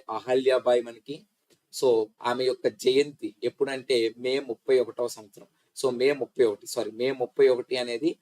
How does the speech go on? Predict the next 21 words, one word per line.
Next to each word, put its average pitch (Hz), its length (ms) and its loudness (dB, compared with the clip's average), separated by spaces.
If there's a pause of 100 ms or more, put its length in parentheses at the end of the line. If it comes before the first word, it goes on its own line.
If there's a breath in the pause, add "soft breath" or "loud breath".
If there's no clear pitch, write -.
(300)
ఆమె 123 180 -2
యొక్క 123 160 -4 (140)
మూడు 143 280 2
వందలవ 135 380 0 (120)
జయంతి 123 380 0
అనేది 120 300 -2 (400)
జరుపుకోవడం 120 520 0
జరుగుతుంది. 107 440 -6 (360)
So 139 60 0 (280)
అహల్యాబాయిని 139 720 0 (120)
ఉద్దేశించి 127 680 0 (560)
స్వయాన 147 400 2 (180)
నరేంద్ర 143 460 0
మోడీ 139 280 0
గారు 127 220 0
అనేది 120 280 -4 (460)
ప్రత్యేకంగా 143 640 0 (160)
ఆ - 20 2 (140)
రాష్ట్రానికి 135 540 -6
వెళ్ళి 135 220 -4 (460)
కొన్ని 143 200 0